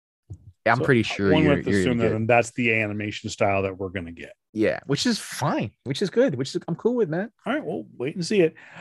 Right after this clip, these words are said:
Speaker 1: Yeah.
Speaker 2: Uh, so yeah, moving right along, uh, movie that I was looking forward to, but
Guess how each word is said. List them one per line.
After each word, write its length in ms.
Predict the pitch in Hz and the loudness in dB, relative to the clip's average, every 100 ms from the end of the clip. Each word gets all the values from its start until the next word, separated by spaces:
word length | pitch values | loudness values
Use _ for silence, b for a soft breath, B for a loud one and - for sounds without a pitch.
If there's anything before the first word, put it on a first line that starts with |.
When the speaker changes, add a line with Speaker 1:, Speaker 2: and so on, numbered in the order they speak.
| B B - | B B 2
Speaker 1:
Yeah. 120 | 143 | 6
Speaker 2:
Uh, 460 | 160 156 156 156 | 8 10 8 6
so 220 | 135 170 165 | 4 4 8
yeah, 180 | 170 | 8
moving 240 | 160 170 175 | 6 4 6
right 120 | 170 | 6
along, 340 | 160 156 156 - _ - | 6 4 2 -4 _ -2
uh, 200 | 143 139 | 0 2
movie 260 | 165 185 | 2 2
that 120 | 165 151 | 2 2
I 60 | |
was 160 | 139 120 | 0 -2
looking 260 | 127 120 110 | -6 -8 -2
forward 360 | 202 220 214 | 4 6 6
to, 400 | - 220 220 202 - | 2 0 0 -2 -2
but 400 | 160 165 170 170 | 4 6 6 2